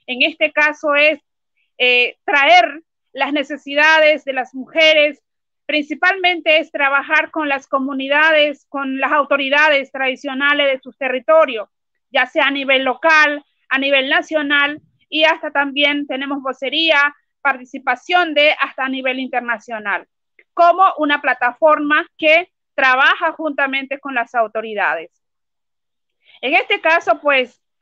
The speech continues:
nosotros, más que nada, el objetivo es de fortalecer las capacidades de las, de las mujeres indígenas, de la juventud, de la niñez, en tener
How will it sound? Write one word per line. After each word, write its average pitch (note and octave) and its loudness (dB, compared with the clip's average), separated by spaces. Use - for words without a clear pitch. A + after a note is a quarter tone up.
nosotros, F4+ 0
más D4+ -2
que D#4+ -4
nada, D4+ 4
el D4 0
objetivo D#4 0
es D#4 0
de C#4+ -2
fortalecer C#4 -2
las C#4 -2
capacidades D#4+ 4
de D4+ 2
las, D4 -6
de C4+ -6
las C4+ -4
mujeres E4+ -2
indígenas, D4+ -6
de C4+ -4
la B3+ 2
juventud, C#4 -2
de C#4 0
la C4+ 0
niñez, C#4+ -2
en D4 0
tener E4+ 2